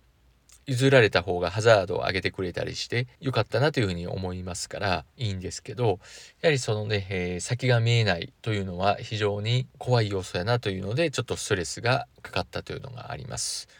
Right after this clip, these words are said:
そしてもう一点が一番のストレスなんですけども、思いがけず狭い道に行ってしまうというようなところです。これは道を知らないということで、ナビゲーションをどうしても頼りにしますよね。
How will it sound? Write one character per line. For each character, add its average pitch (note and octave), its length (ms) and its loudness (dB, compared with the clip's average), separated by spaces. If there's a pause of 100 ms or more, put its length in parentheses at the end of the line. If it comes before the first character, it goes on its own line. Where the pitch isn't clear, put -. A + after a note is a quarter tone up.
(140)
そ G3+ 120 2
し F#3+ 60 4
て G3+ 80 6
も F#3+ 140 2
う G3+ 60 0
一 F#3 40 -6
点 A#2+ 260 2
が F#2 260 4
一 A#2+ 220 -4
番 G2 220 2
の D#2+ 320 -6
ス - 80 -10
ト A2+ 80 2
レ F#2 100 -2
ス F2+ 140 -10
な E2 100 -8
ん E2 100 -16
で F2 60 -12
す - 140 -16
け C#2+ 60 -10
ど - 100 -8
も、 B2+ 240 2 (180)
思 E3 240 2
い D#3+ 140 -2
が C#3+ 160 4
け C#3 120 2
ず A#2+ 300 2 (140)
狭 C#3+ 340 4
い G2+ 80 4
道 F#2+ 80 -2 (220)
に A2 320 -4
行 - 60 -16
っ - 20 -14
て - 160 -6
し - 160 -4
ま E2+ 100 -6
う E2 80 -10
と - 80 -16 (180)
い G2 300 -2
う - 20 -2
よ F2+ 140 0
う E2+ 60 -4
な - 100 -8
と - 80 -12
こ - 140 -16
ろ - 60 -12
で - 100 -18
す。 - 200 -12 (440)
こ - 100 0
れ A2+ 80 8
は A#2+ 320 4 (260)
道 B2+ 300 4
を C#3 60 6
知 C3 120 0
ら C#3 100 4
な C3+ 140 6
い F#2 280 0
と A2+ 120 0
い G2+ 80 0
う F#2+ 60 -6
こ G2 100 -2
と - 140 -4
で、 G2+ 100 2
ナ G#2 160 4
ビ D#3 140 2
ゲ D#3 160 6
ー B2 40 8
シ A2 120 -2
ョ - 20 0
ン F#2 160 -4
を G2 60 2
ど G2+ 100 2
う G2+ 60 2
し - 60 -6
て - 40 -4
も F#2 100 -4
頼 F#2 280 2
り E2 80 -8
に E2+ 80 -10
し - 160 -10
ま - 100 -8
す - 140 -14
よ - 100 -10
ね。 F2 120 -12